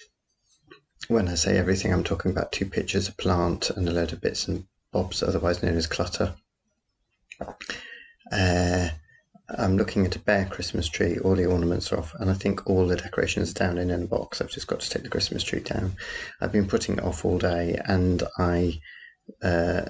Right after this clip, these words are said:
said I wouldn't do this until I'd got the Christmas decorations down, so it's a very late Mister Burt Pods today. There will be, of course, many of you worrying that you're not going to get a Mister Burt Pods today 'cause it's gone out late.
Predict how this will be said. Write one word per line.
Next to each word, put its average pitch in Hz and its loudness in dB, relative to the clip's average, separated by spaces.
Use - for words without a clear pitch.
said - -2
I 85 2
wouldn't - -2
do 85 0
this 90 -2
until 92 0
I'd 82 -2
got - -2
the - -12
Christmas - -4
decorations - -4
down, 87 0
so - -2
it's - -4
a - -4
very 92 0
late 90 -2
Mister - -2
Burt - -2
Pods 92 0
today. 87 -4
There - 4
will 107 4
be, 98 -2
of - -4
course, - 0
many 90 2
of 85 2
you 90 4
worrying 90 4
that 90 2
you're 98 2
not 95 -2
going 92 0
to - -8
get - 0
a 104 -4
Mister - -6
Burt - 0
Pods 92 -2
today 90 0
'cause - -4
it's - -4
gone - -2
out 87 -4
late. - -6